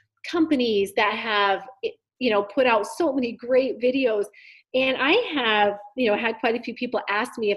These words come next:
I'm going to do videos. Mm-mm, I am not, because there are so many great ones out there, and that is what they do. And they're so good that I have been doing some of those myself. I don't normally do those, not because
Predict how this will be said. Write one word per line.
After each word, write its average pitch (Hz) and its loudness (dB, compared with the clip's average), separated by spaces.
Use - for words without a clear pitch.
I'm 208 -2
going 208 -2
to 202 -12
do 196 -2
videos. 202 -2
Mm-mm, 233 -10
I 269 -2
am 277 -2
not, 214 -4
because 320 4
there 403 0
are 427 -2
so 311 -2
many 302 2
great 226 -2
ones 262 -4
out 208 -2
there, 302 2
and 247 0
that 220 -2
is 330 -2
what 202 -2
they 254 -2
do. 226 -4
And 240 -4
they're 233 -2
so 262 -2
good 190 -2
that 262 0
I 247 0
have 214 0
been 202 0
doing 214 -2
some 214 -8
of 208 -4
those 202 2
myself. 214 0
I 208 0
don't 226 -2
normally 214 -2
do 247 0
those, 208 0
not 196 -2
because 190 -4